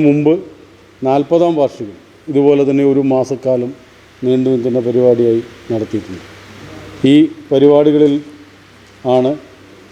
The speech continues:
കേരളത്തിലെ പ്രഗത്ഭരായ സാംസ്കാരിക നായകന്മാർ ഡോക്ടർ സുകുമാർ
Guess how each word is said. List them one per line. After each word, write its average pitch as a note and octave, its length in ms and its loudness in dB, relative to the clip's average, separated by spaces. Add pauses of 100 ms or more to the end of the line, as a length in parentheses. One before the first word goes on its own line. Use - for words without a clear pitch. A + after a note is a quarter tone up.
(260)
കേരളത്തിലെ C#3 560 2
പ്രഗത്ഭരായ C3+ 680 0 (640)
സാംസ്കാരിക C3+ 560 0 (120)
നായകന്മാർ A#2 480 -2 (1040)
ഡോക്ടർ C3 340 0
സുകുമാർ C3+ 320 2